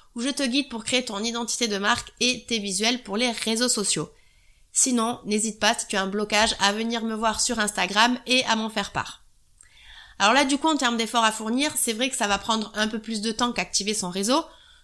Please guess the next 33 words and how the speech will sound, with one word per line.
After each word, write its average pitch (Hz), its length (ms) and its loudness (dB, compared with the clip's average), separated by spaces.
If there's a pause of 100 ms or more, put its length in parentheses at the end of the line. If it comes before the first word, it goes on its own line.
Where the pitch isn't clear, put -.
notamment 208 400 2
car 185 260 -8
c'est - 140 -2
important 196 400 -2
d'être 190 240 -4
régulier 202 680 -2
sur 196 200 0
les 170 80 -4
réseaux 175 260 -4
sociaux. 254 400 0 (720)
Alors 185 200 0
moi, 240 140 2
je 247 80 0
considère 254 420 0
aujourd'hui 247 340 0
que 233 80 -2
pour 208 180 -4
une 208 160 0
bonne 247 260 2
communication 254 760 0
sur 247 160 0
les 233 100 0
réseaux, 233 460 0
idéalement, 220 480 0
il 233 80 -2
faut 214 140 -6
pouvoir 208 400 -6
prévoir 233 600 0 (280)
minimum 240 560 2
trois 214 300 2
heures 214 240 -4
par 180 160 -2
semaine. 226 520 0